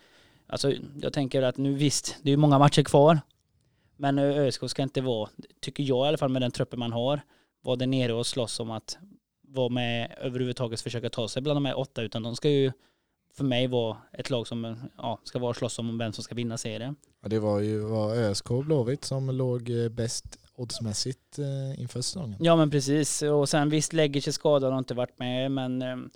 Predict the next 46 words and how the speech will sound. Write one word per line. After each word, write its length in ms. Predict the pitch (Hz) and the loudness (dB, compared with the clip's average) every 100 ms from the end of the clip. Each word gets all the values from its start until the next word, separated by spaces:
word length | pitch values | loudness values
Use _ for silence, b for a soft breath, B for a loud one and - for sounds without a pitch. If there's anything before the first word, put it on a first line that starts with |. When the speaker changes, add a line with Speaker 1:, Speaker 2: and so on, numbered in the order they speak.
| b b b _ | b b b _
Speaker 1:
oavsett 440 | 160 135 151 139 | 0 0 0 -2
utan 300 | 151 - 147 | -2 0 0
Legic 300 | 143 120 123 | 0 0 -4
så 100 | 143 | -4
tycker 240 | 123 131 131 | -6 -4 -2
jag 60 | |
ändå 120 | 123 | -2
att 60 | 117 | -2
de 140 | 127 | -2
har 140 | 123 120 | -2 -2
ett 60 | |
så 140 | - 139 | -2 -2
pass 180 | 131 135 | -2 0
bra 140 | 135 | 2
lag 180 | 120 113 | 2 0
att 120 | 110 | -2
de 160 | 120 110 | -4 -6
ska 160 | - | -4
lösa 360 | 113 117 107 107 | -4 -2 -4 -4
det. 100 | 123 143 - | -6 -6 -10
Speaker 2:
Jättebra 480 | - - - 123 | -16 -14 -4 -2
spelare 420 | 135 156 123 107 110 - | 0 0 0 -2 -4 -6
Speaker 1:
Ja, 260 | 117 147 | 0 4
ja, 60 | 135 | 4
Speaker 2:
i 20 | |
Speaker 1:
det 60 | 117 | 6
har 40 | 151 | 8
Speaker 2:
S 60 | |
K. 120 | 147 | 8
Speaker 1:
de. 160 | 123 143 | 8 4
Men 120 | 175 | 6
det 60 | 185 | 8
är 40 | |
också 240 | 202 - 208 | 8 6 4
det, 200 | 175 165 | 6 6
det, 240 | 175 175 | 4 2
man 140 | 180 | 0
måste 220 | 185 175 165 | -2 -2 -2
få 100 | 185 | 0
till 220 | 185 135 | 0 0
det. 120 | 147 | 0
Det, 160 | 170 165 | 2 0
du 180 | 160 | -2
kan 160 | 151 180 | -2 -2
inte 140 | 180 | -2
ha 280 | 160 156 180 | 2 2 2